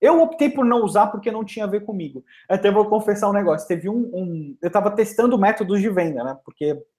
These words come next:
e-, esse é um negócio que eu sou, eu sou ruim pra vender. Eu, eu odeio vender. Sou péssimo pra vender. E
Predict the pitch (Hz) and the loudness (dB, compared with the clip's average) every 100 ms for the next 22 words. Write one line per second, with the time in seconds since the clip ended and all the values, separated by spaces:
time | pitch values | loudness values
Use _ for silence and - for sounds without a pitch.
0 | _ _ _ 135 151 151 - 220 254 202 | _ _ _ -4 -4 -4 0 2 4 2
1 | 202 170 - 180 202 165 196 185 208 208 | 2 -6 -4 -4 -4 -4 -4 -2 0 0
2 | 202 180 98 _ _ _ _ _ 143 156 | 0 -4 -8 _ _ _ _ _ -6 -4
3 | - 208 185 214 262 214 151 165 - - | 2 4 6 4 4 2 0 -2 -8 -20
4 | _ _ _ - 202 - 226 262 233 208 | _ _ _ -8 -4 2 2 2 0 -4
5 | 180 151 151 - _ _ _ _ _ _ | -2 -6 -8 -12 _ _ _ _ _ _
6 | _ _ _ _ _ - - 175 180 180 | _ _ _ _ _ -20 -14 -10 -10 -10
7 | 175 - | -10 -12